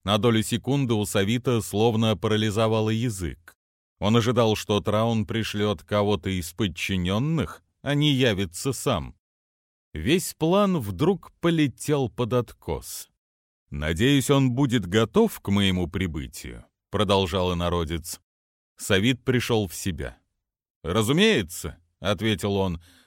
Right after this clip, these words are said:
«я передам его вам лично». «Спасибо, адмирал. До скорой встречи». До тюремного блока, куда поместили узников,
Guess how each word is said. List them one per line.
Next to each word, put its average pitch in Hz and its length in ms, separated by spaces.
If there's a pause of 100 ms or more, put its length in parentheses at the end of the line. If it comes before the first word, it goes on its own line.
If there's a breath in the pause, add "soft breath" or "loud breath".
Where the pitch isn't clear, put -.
(200 soft breath)
«я 151 240
передам 190 440
его 180 280
вам 160 300
лично». 101 580 (300)
«Спасибо, 87 800
адмирал. 65 600 (440)
До 110 240
скорой 196 420
встречи». - 800 (1000)
До 92 180
тюремного 131 540
блока, 127 460
куда 92 260
поместили 95 560
узников, 143 800